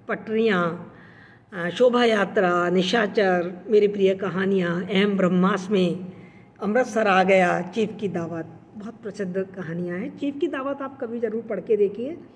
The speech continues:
जब मैं पढ़ा करती थी तो मेरे कोर्स में थी चीफ की दावत, और उसी समय इस कहानी ने मुझे इतना चो लिया था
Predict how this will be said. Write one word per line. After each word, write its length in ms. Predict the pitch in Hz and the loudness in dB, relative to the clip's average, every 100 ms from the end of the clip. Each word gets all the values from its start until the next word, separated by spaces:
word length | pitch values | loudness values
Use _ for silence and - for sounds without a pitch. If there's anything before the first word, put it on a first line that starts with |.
| - - | -20 -10
जब 100 | 240 | -6
मैं 220 | 196 277 294 | -4 -4 -6
पढ़ा 220 | 220 208 | -6 -4
करती 320 | 208 185 214 | -4 -4 -4
थी 120 | 262 | -4
तो 120 | 277 | -4
मेरे 180 | 269 233 | -2 -2
कोर्स 380 | 226 208 240 - | -2 -4 -4 -6
में 140 | 226 | -8
थी 80 | 233 | -8
चीफ 260 | 190 208 196 | -8 -10 -8
की 80 | 226 | -10
दावत, 360 | 180 170 262 330 | -10 -10 -10 -10
और 100 | 294 | -10
उसी 180 | - | -10
समय 320 | 285 240 233 247 | -10 -6 -2 -2
इस 120 | - | -2
कहानी 420 | 226 196 190 240 | -10 -8 -4 -2
ने 100 | 254 | -2
मुझे 220 | 208 202 | -2 0
इतना 280 | 214 214 269 | 0 -2 -10
चो 240 | - 214 | -2 -2
लिया 220 | 226 285 240 | 0 -2 -2
था 280 | 196 170 | -8 -12